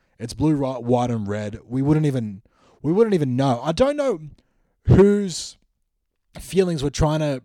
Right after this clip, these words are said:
protect here by not showing the Russian flag. Yeah, we get it. Russia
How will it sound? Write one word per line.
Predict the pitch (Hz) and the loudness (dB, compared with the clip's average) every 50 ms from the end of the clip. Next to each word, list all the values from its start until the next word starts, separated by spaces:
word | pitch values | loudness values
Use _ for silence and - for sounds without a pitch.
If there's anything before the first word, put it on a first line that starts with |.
| _ _ _ | _ _ _
protect | - - 139 139 - 131 123 147 147 - - - | -10 -8 -6 -4 -2 -2 -2 -2 -4 -10 -12 -12
here | - 135 123 117 110 101 98 95 - _ _ _ _ _ _ _ - | -10 -8 -8 -6 -8 -8 -10 -12 -16 _ _ _ _ _ _ _ -12
by | 120 127 131 | -10 -8 -6
not | 143 156 160 160 151 | -4 -6 -6 -6 -6
showing | - - 165 151 151 147 - 147 | -6 -6 -4 -4 -4 -6 -6 -6
the | 127 123 | -6 -6
Russian | 123 135 147 127 - - 123 117 | -4 -2 -2 -4 -4 -6 -10 -14
flag. | 107 - - 139 135 110 87 - _ _ _ _ _ - | -14 -12 -10 -10 -8 -8 -10 -12 _ _ _ _ _ 0
Yeah, | 190 220 196 143 | 0 0 0 -2
we | 120 131 165 190 202 | -4 -2 0 0 2
get | 160 254 262 233 151 | 4 2 2 2 0
it. | 98 85 - _ | -2 -6 -14 _
Russia | - 127 131 160 185 190 - - 202 196 180 175 170 147 | -10 -6 -2 -2 0 0 -2 -2 -2 -4 -4 -4 -6 -10